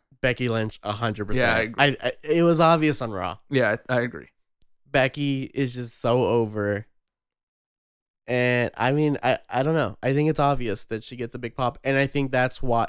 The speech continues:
Speaker 1: I think they know that, and that's why they put Lacey in so that Becky can make the save, because it's a big pop.
Speaker 2: Yeah.
Speaker 1: You're not gonna get the big pop off of Seth winning.
Speaker 2: Yeah.
Speaker 1: You're gonna get the big pop off of Becky
Speaker 2: Yeah.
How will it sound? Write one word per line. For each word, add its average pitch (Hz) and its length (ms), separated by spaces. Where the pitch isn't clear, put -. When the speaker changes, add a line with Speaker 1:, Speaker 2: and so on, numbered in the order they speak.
Speaker 1:
I 131 100
think 156 160
they 165 100
know 135 260
that, 143 280
and 120 160
that's 120 300
why 113 580
they 117 100
put 117 220
Lacey 110 520
in 120 380
so - 160
that 127 200
Becky 120 280
can 120 140
make 117 200
the 107 80
save, 113 440
because 120 320
it's 123 180
a 123 60
big 117 320
pop. - 380
Speaker 2:
Yeah. 127 220
Speaker 1:
You're 156 120
not 165 100
gonna 156 140
get 143 160
the 135 60
big 131 180
pop 127 260
off 117 220
of 113 80
Seth 110 260
winning. 110 460
Speaker 2:
Yeah. - 220
Speaker 1:
You're 120 80
gonna 127 140
get 120 160
the 117 40
big 113 160
pop 101 300
off 92 260
of 104 200
Becky 113 560
Speaker 2:
Yeah. 131 220